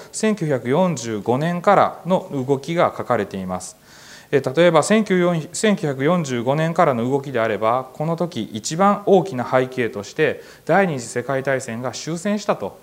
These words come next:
いうような出来事が起きてきています。第二次世界大戦が終戦した時、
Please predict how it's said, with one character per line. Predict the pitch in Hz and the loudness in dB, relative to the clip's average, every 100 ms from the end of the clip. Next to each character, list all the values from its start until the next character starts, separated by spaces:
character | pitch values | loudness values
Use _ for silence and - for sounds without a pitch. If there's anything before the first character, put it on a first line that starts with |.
| 117 | -8
い | |
う | 120 | -6
よ | 113 | -6
う | |
な | 135 | -4
出 | 120 | -4
来 | 120 | -4
事 | 131 110 165 | -4 -4 -2
が | 135 | -2
起 | 107 - | -4 -8
き | |
て | 98 | -12
き | - | -10
て | |
い | 95 | -12
ま | 92 90 | -12 -14
す。 | - - - - - | -18 -20 -20 -20 -6
第 | 165 220 220 | 4 4 4
二 | |
次 | 175 | 0
世 | 151 156 | -2 0
界 | 165 156 | 2 4
大 | 165 156 | 4 2
戦 | 143 135 | 0 0
が | 160 135 | 4 4
終 | 110 139 139 | 4 -2 -4
戦 | 143 135 | -4 -6
し | 135 | -4
た | 113 | -6
時、 | 101 - 90 | -6 -8 -14